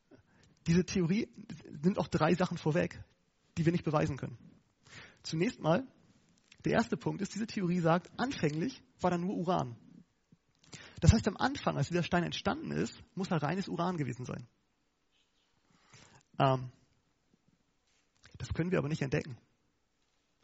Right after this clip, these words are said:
Diese Theorie besagt, dass in einem vulkanischen Milieu die Zeit auf Null gesetzt wird. Das heißt Uran, kein Blei.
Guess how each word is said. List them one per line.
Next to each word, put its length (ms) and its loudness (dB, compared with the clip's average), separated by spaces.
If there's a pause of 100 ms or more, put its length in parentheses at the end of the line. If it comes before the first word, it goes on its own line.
(640)
Diese 140 2
Theorie 340 -2
besagt, 360 -2
dass 120 -4
in 80 -2
einem 180 0
vulkanischen 580 -4
Milieu 360 -2 (720)
die 80 -10
Zeit 400 0 (200)
auf 200 -4
Null 180 0
gesetzt 340 -8
wird. 140 -12 (300)
Das 160 -2
heißt 180 -4
Uran, 360 -6 (800)
kein 220 -4
Blei. 260 -2